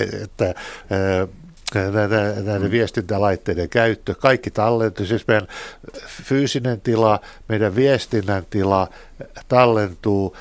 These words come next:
Me ei enää voida matkustaa mihinkään, koska ilmasto on saastunut. Me syödään, ää,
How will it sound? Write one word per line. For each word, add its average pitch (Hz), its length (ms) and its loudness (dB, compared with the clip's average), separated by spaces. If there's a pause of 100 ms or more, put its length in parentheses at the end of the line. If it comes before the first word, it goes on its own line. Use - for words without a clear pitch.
(220)
Me 110 140 0
ei 123 300 2
enää 101 380 0
voida 92 240 0
matkustaa 107 800 -2
mihinkään, 92 600 -2
koska - 380 -10 (120)
ilmasto 113 640 -2
on 92 80 -2
saastunut. 98 640 -2 (340)
Me 107 220 -2
syödään, 101 840 0 (480)
ää, 107 80 0